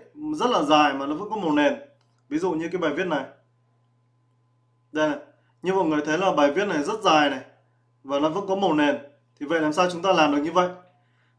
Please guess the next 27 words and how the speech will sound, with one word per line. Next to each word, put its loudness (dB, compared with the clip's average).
Thì -4
bước 0
đầu 2
tiên 4
nhá, 2
là -2
mọi 0
người 0
vào 4
một -2
cái -10
trình -2
duyệt -2
web. 4
Ở -8
đây -2
Dũng -6
sẽ -6
vào 0
là -2
Google 0
Chrome -2
này. -4
Xong 0
mọi 2
người 0
nhập -2